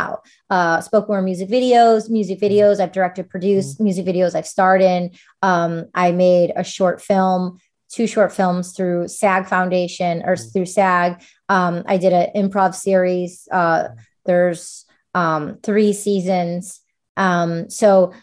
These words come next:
Speaker 1: I'm gonna be rolling them out, um, strategically, but I think I'll be the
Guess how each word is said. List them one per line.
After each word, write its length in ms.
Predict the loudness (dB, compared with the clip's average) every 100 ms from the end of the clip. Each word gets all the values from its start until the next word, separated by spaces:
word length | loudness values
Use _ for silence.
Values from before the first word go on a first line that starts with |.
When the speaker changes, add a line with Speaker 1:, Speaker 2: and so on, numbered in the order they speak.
| _
Speaker 1:
I'm 220 | 0 2 2
gonna 140 | 2
be 140 | 0 2
rolling 340 | 4 4 2
them 160 | 0 0
out, 380 | 2 0 -2 -10
um, 220 | -10 -10
strategically, 840 | -14 -16 -6 -4 -2 0 0 -2 0
but 240 | -2 0
I 140 | 0 2
think 200 | 2 4
I'll 200 | 4 2
be 80 |
the 40 | 0